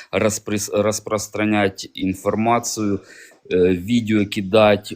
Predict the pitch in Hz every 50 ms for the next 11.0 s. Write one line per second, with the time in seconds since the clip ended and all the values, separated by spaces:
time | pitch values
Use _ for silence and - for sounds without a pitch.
0 | - - 101 101 101 101 101 101 101 101 101 98 98 98 98 98 95 95 95 95
1 | 95 98 98 98 98 98 98 98 95 98 110 - - - 123 120 107 98 107 101
2 | 101 98 - - - 101 104 104 104 104 104 101 98 95 92 - 90 104 104 95
3 | 90 92 - 92 90 87 87 - - - - - - 98 95 92 92 - 98 98
4 | 92 104 131 135 131 - - 104 95 - - - - - - - - 95 98 107
5 | 117 120 113 107 101 98 92 95 95 95 95 90 85 - - 92 90 90 87 -
6 | 87 87 - 95 92 87 - - 92 - - 85 85 85 85 85 85 85 82 -
7 | - 90 87 - - 90 87 87 87 87 - - 85 90 87 - 90 92 110 101
8 | 95 90 87 - - - - - 104 98 - - 82 80 - _ - - - -
9 | - 82 80 80 82 82 82 78 - - - 98 95 95 90 80 76 73 - 73
10 | 71 71 - - - - - - - - - - 87 90 87 85 - - 85 -